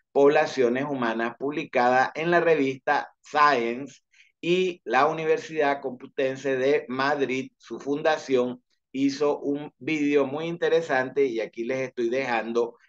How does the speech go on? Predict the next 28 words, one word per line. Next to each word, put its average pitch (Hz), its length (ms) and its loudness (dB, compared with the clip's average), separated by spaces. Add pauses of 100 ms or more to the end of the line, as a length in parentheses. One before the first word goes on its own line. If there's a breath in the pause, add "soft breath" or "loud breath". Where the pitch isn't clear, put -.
(140)
el 131 360 0
enlace. 113 880 -6 (320 loud breath)
Además, 165 540 2
hay 139 240 2
investigaciones 151 1120 -4
regionales 131 800 -4
en 147 260 -6
Cuba, 123 540 0
en 135 240 -4
Costa 139 400 -2
Rica, 113 520 -4 (300 loud breath)
en 175 300 0
todos 135 260 2
los 139 220 0
países 120 500 -4
absolutamente, 113 1120 -6 (300)
porque 160 600 2
el 185 360 0
árbol 151 520 0
genealógico 139 1040 -2
es 123 80 -2
una 147 240 -6
materia 135 560 -4
de 135 300 -2
interés 143 580 -4
para 123 260 -4
los 135 200 -4
historiadores 127 880 -4